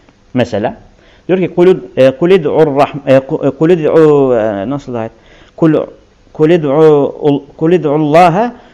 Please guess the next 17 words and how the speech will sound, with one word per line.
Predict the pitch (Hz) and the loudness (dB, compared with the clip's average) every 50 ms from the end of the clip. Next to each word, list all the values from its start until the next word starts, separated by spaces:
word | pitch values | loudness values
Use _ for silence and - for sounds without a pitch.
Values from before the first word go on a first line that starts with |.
| _ - | _ 0
ev | - 147 | 0 2
id'ur | 160 165 165 156 156 156 139 147 | 4 4 4 4 2 2 2 2
rahmane | 139 - - 160 180 190 190 196 214 - - | 0 0 -2 -4 -2 -2 0 0 -2 -2 0
eyyen | 185 190 175 165 151 | 0 0 2 2 0
ma | 151 147 147 147 143 | 0 0 -2 -2 -2
ted'u | - 160 143 139 - 160 202 220 247 247 247 - - - _ _ _ _ | -2 -4 -4 -2 0 2 4 4 4 2 -2 -10 -20 -20 _ _ _ _
felehul | _ - 160 151 147 143 127 127 127 | _ 2 4 4 4 4 2 2 -2
esmaül | - 127 - 156 156 160 147 143 131 - | -2 -4 -4 -4 -4 -2 -2 -4 -6 -8
husna." | - 117 - - 104 95 - - _ _ _ _ _ _ _ _ _ _ _ - | -12 -16 -14 -14 -16 -16 -18 -20 _ _ _ _ _ _ _ _ _ _ _ -12
İster | - - - - 214 190 | -12 -8 -2 0 2 4
Rahman'a | 180 185 175 160 175 180 180 185 208 202 | 4 2 2 2 0 0 0 0 0 2
dua | 175 190 190 190 190 | 2 4 4 4 4
edin, | 185 214 247 254 240 240 - - _ _ _ - | 2 0 -2 -4 -4 -6 -14 -20 _ _ _ -18
ister | - - - - 185 160 | -18 -12 -4 0 0 0
Allah'a | 131 123 143 143 139 131 135 131 123 | 2 2 0 0 0 0 0 0 2
dua | 120 117 110 104 | 2 0 0 0
eder, | 101 101 107 | 0 -4 -4